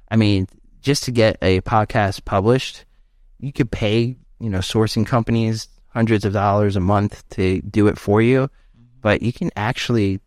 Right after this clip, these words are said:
Speaker 1: take a little bit of your time, do the publishing yourself. Spotify has a, a beautiful platform. It was called Anchor. Now it's, I think it's called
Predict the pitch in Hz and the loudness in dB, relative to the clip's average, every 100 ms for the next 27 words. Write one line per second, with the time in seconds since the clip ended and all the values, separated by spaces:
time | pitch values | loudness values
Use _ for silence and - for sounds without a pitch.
0 | _ - 104 - 92 104 135 139 139 - | _ -10 -6 -2 -2 0 0 0 0 0
1 | 110 101 104 107 - - - 113 - 117 | -2 -2 -4 -8 -14 -10 -2 -2 0 -2
2 | 113 - 113 101 - 92 92 - - - | -2 -2 -2 -2 0 0 -2 -8 -12 -2
3 | 113 120 117 117 110 107 98 - 92 104 | 2 2 2 0 2 0 0 -4 -6 -4
4 | 117 104 107 98 - - 107 - 107 92 | -6 -2 -2 -2 -4 -6 -4 -2 0 0
5 | 92 - - 95 _ - 104 117 117 - | 0 -4 -4 -4 _ -12 0 2 2 0
6 | 101 87 - 101 101 123 120 123 - 98 | 2 2 0 0 0 2 -2 -2 -2 0
7 | 95 - 95 98 95 - 98 95 | 0 0 -4 -4 -6 -4 0 0